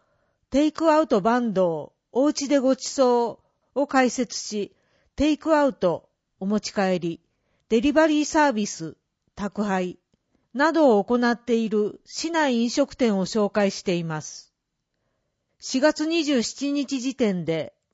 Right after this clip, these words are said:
二十二店舗掲載。加盟店も募集しています。テイクアウト坂東で検索。坂東市観光協会、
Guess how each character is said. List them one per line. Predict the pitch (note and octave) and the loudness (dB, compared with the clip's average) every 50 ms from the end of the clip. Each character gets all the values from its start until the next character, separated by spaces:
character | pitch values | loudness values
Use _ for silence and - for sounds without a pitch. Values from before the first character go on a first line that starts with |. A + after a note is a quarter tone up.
| _ | _
二 | - A3+ C#4 D#4+ D4+ | -6 -2 0 0 0
十 | C4 C#4+ C4+ A#3+ | 2 2 2 2
二 | G#3 G3 G3 F#3 | 4 2 0 2
店 | - C4+ C4+ C4+ A#3 | 2 2 2 2 2
舗 | A3 G3 | 0 -2
掲 | - - G3 F3 E3 E3 | -2 0 0 0 0 0
載。 | - - D#3+ D3 D3+ D3+ - - _ _ _ _ _ _ _ _ _ _ _ _ _ _ _ _ _ _ _ _ _ _ | -2 -4 -6 -6 -6 -8 -12 -16 _ _ _ _ _ _ _ _ _ _ _ _ _ _ _ _ _ _ _ _ _ _
加 | - G#3 A3 A#3 | -6 -4 -2 0
盟 | C4+ D#4 E4 E4+ | 0 0 0 0
店 | E4 D4 A#3+ A3+ G3+ | 2 2 2 2 2
も | F#3+ F3+ D#3+ | 2 0 2
募 | F3 F3+ | 0 0
集 | - - A3+ G#3+ G3+ | 0 0 -2 -2 -2
し | - - | -2 -4
て | - G3+ F#3 | -2 -2 -2
い | F#3 F3 | -2 -2
ま | E3+ D#3+ D#3+ | -4 -6 -8
す。 | - - - - - _ _ _ _ _ _ _ _ _ _ _ _ _ _ _ _ _ _ _ _ _ _ _ _ _ _ _ _ _ _ _ _ _ - | -10 -14 -20 -20 -20 _ _ _ _ _ _ _ _ _ _ _ _ _ _ _ _ _ _ _ _ _ _ _ _ _ _ _ _ _ _ _ _ _ 0
テ | C#4 D#4 E4 | 2 4 4
イ | D#4 | 2
ク | - - E4+ E4 | 2 2 4 4
ア | D#4+ D#4+ | 4 4
ウ | D#4+ | 4
ト | - A3 F3+ | 2 2 2
坂 | G3 A#3+ C4 C4+ B3+ A3+ | 4 4 4 2 2 2
東 | F#3 F#3 F3 E3 D3+ D3 - - _ - | 2 4 4 4 2 -2 -6 -12 _ -4
で | F3 A#3+ A#3+ | 0 0 2
検 | A#3+ - G3+ F#3+ F#3 - | 2 2 2 0 0 0
索。 | - G3 F3+ - - E3+ E3 D#3 - _ _ _ _ _ _ _ _ _ _ _ _ _ _ _ _ _ _ _ _ _ _ _ _ _ _ G3+ | -2 -2 -2 -2 -4 -6 -6 -6 -8 _ _ _ _ _ _ _ _ _ _ _ _ _ _ _ _ _ _ _ _ _ _ _ _ _ _ 0
坂 | B3 D4 E4 E4 | 2 2 2 2
東 | C#4+ E4 E4 E4 D4+ - | 2 4 4 4 2 2
市 | - | 0
観 | - - C4 C#4+ C#4+ | 0 0 2 2 2
光 | - - D4 D4 C#4 | 2 4 4 4 4
協 | - - C#4 C4 A#3 - | 4 4 4 4 4 4
会、 | - F#3 E3+ D3+ C#3 - - | 0 -2 -2 -2 -4 -8 -14